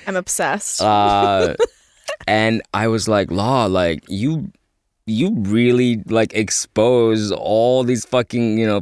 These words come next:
Speaker 2: people to something that they would have never even had contact with, you know, in their lives." Like, you know, the suits that were in, in the crowd, basically,
Speaker 1: Mm-hmm,
Speaker 2: you know,
Speaker 1: mm-hmm.
Speaker 2: and these, like,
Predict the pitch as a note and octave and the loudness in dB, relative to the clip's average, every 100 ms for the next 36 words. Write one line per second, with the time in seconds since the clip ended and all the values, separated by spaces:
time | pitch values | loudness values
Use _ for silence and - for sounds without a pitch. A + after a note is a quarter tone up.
0 | - A2+ C3 A2 G2 - G#2+ G2+ G2+ - | -4 -4 -4 0 -2 -2 -2 0 0 -2
1 | A#2 A#2 B2 B2 A#2 A2 A2+ G#2+ F#2+ - | -2 -2 0 0 2 2 2 0 -2 -12
2 | _ - G#2+ A#2+ A#2 B2 C3 C3+ C3+ C3 | _ -12 -4 -4 -4 -2 -2 0 0 2
3 | A#2+ G#2 G#2+ G2+ F2+ F#2 F2+ - - - | 0 0 0 0 -2 -4 -6 -8 -10 -6
4 | F#2 E2 D#2 C#2+ - - C#2 F2 D#2+ B1 | -2 0 0 -4 -8 -8 -6 -6 -6 -8
5 | C#2+ A1+ - E2 D#2+ E2 F#2 F2 E2 E2 | -8 -10 -8 -8 -6 -4 -2 -2 -2 -2
6 | D#2 C2 B1 - F2 E2 - - - - | -2 -2 -4 -4 -2 -4 -6 -20 -20 -20
7 | - - _ _ _ _ _ _ _ _ | -20 -20 _ _ _ _ _ _ _ _
8 | _ - A2 A2 G2+ G2 - C#3 G2+ D#2 | _ -4 0 2 2 2 0 0 -2 -4
9 | - - - - G2 D2 G2 F#2 D2 G2 | -4 -4 -6 -8 -4 -2 0 0 0 0
10 | F#2 F2 D#2+ F#2 F2+ - F#2+ A1+ G1+ A1+ | 0 -2 -2 -2 -4 -4 -4 -4 -4 -8
11 | - - C#4+ C#4+ A#3+ - F4 G4 G2+ G2 | -8 -4 -2 -2 0 -2 -2 -4 -2 0
12 | G2 A2 F#2+ F2 E2+ D#2 E2+ E2 D2+ | 2 2 0 0 -2 -4 -6 -4 -6